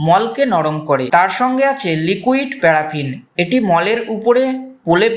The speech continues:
দিয়ে নরম রাখে, যাতে সহজেই আমাদের পেট থেকে বার হয়ে আসে। এই দুটি উপাদান একসঙ্গে কোষ্ঠকাঠিন্য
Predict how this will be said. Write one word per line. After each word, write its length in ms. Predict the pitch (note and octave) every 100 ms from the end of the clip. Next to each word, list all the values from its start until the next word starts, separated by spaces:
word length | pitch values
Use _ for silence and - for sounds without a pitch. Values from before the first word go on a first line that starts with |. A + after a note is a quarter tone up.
| G#3
দিয়ে 160 | B3+ A#3 D3+
নরম 240 | D#3 G#3+ A#3+
রাখে, 260 | A#3 B3+ C4+ C4+ - F#3+
যাতে 180 | F#3+ B3 A3
সহজেই 480 | F3+ G3+ G#3+ B3 B3+ B3+ - _ -
আমাদের 360 | - A3+ B3 B3+ B3+ - _ -
পেট 180 | G3+ G#3+
থেকে 180 | B3 A#3+
বার 240 | B3 E3+ D#3+ D#3+
হয়ে 200 | D#3 C#3+ C3
আসে। 200 | - C#3 A#2+ F#3
এই 100 | A3+ B3
দুটি 220 | C#4 C#4 C#4+ F#3+
উপাদান 340 | F#3+ G#3+ A#3+ A#3 A3+ F3
একসঙ্গে 420 | F3 A#3 A3+ A#3+ A#3
কোষ্ঠকাঠিন্য 720 | F3 F3 A3 G#3+ A3 A#3+ A#3+